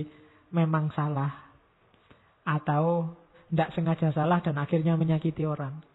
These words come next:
Atau, "Oh, ini memang sengaja ingin menyakiti orang." Nah, itu intent to harm.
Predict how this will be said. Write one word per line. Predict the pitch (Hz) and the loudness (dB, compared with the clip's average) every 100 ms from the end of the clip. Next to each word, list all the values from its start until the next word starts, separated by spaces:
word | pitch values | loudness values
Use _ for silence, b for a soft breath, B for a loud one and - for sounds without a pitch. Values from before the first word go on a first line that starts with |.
| _ | _
Atau, | - 147 160 170 | -8 -6 -2 0
"Oh, | 156 | 4
ini | 160 175 | 4 4
memang | 160 160 156 | 2 0 -4
sengaja | 151 143 151 143 | -4 -4 -2 -2
ingin | 143 143 | -2 -6
menyakiti | 143 139 143 143 | -6 -8 -8 -8
orang." | 143 160 143 131 135 _ _ _ _ _ _ _ _ _ _ _ _ | -8 -8 -12 -16 -20 _ _ _ _ _ _ _ _ _ _ _ _
Nah, | 139 | -20
itu | 131 156 151 - - - - - - - | -10 -8 -8 -12 -20 -16 -16 -16 -18 -6
intent | 165 151 165 160 160 | -4 0 2 2 -2
to | 156 | -6
harm. | 139 143 131 | -6 -6 -6